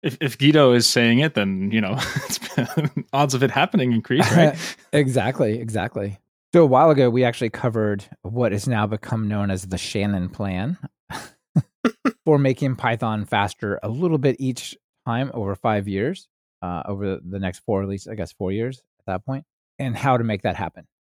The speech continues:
Speaker 2: So some of these ideas come from there. And so here I'm pulling up the slides, and it, Guido says, "Can we make C Python faster? If so, by how much? Could it be a factor of two? Could it be a factor of ten?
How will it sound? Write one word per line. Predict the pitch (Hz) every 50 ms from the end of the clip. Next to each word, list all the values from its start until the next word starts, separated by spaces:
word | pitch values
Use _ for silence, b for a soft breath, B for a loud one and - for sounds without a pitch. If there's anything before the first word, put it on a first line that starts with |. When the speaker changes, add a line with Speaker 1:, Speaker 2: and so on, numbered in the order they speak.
| _ _ -
Speaker 2:
So | - 151 131 120 110 104
some | 95 - - 170 190
of | 175
these | 160 147 127
ideas | 131 110 107 107 104 104 95 104 - -
come | - - 123 107 101 101 95 - -
from | - - 104 95
there. | 92 107 107 101 95 82
And | 90 98 -
so | - 135 123
here | 120 - - 175 185 180 135
I'm | - 110 110 113
pulling | - - 131 127 117
up | 104 -
the | - 95
slides, | - - - - 98 90 87 87 82 85 101 143 156 - - _ _ _ _ _ _ -
and | 107 104
it, | 98 87 - _ _ _ _ _ _ -
Guido | 113 113 104
says, | - 113 95 95 -
"Can | - - 151 151
we | 156 156
make | 139 135 127 127
C | - - - - 143 135
Python | 127 _ - 113 110 - - 92 90 90 90 90 85 - - _ -
faster? | 92 90 85 - - - - 55 - - _ _ _ _ _
If | - 95 92
so, | - - 131 131 143
by | 135 123 107
how | - - 123
much? | 123 123 90 - - _ -
Could | 95
it | 80 78
be | 90 85
a | 87
factor | - - 85 85 - - 80
of | 82 -
two? | - 165 180 208 196 185 170 - 151 _ _
Could | - 110
it | 95
be | - 95
a | 98
factor | 98 110 104 110 113 123 123
of | 120
ten? | - 143 139 139 139 139